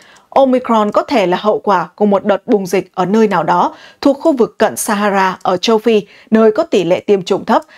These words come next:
và thiếu công nghệ giám sát gene. Giáo sư Head cho rằng sự xuất hiện của các chủng biến thể mới,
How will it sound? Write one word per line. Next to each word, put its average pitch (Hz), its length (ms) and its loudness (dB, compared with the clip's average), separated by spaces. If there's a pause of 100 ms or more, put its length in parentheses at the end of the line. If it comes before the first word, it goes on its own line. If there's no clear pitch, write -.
(100)
và 233 180 0
thiếu 240 220 -2
công 254 240 -2
nghệ 180 180 -4
giám 185 220 -6
sát 220 200 -2
gene. 208 220 0 (960)
Giáo 240 200 2
sư 294 160 0
Head 277 240 0
cho 214 160 2
rằng 165 240 -4 (200)
sự 262 180 0
xuất 392 160 0
hiện 233 260 0
của 190 100 -2
các - 220 -6
chủng 175 240 0
biến 208 180 0
thể 208 140 -2
mới, 185 340 0